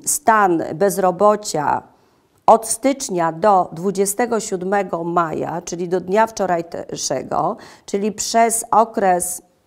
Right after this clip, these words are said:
można powiedzieć, pięciu miesięcy, e, zwiększyło się o trzysta szesnaście osób. E, oczywiście w miesiącach marzec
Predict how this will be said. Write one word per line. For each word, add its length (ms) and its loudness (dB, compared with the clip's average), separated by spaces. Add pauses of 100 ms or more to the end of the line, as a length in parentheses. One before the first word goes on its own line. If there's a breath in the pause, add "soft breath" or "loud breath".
(120)
można 280 -2
powiedzieć, 460 -6
pięciu 480 -4
miesięcy, 960 0 (520 loud breath)
e, 200 4
zwiększyło 600 0
się 280 -2
o 180 4
trzysta 520 0
szesnaście 840 -2
osób. 520 -4 (840 soft breath)
E, 320 4 (140)
oczywiście 760 2
w 40 -6
miesiącach 920 2 (140)
marzec 800 2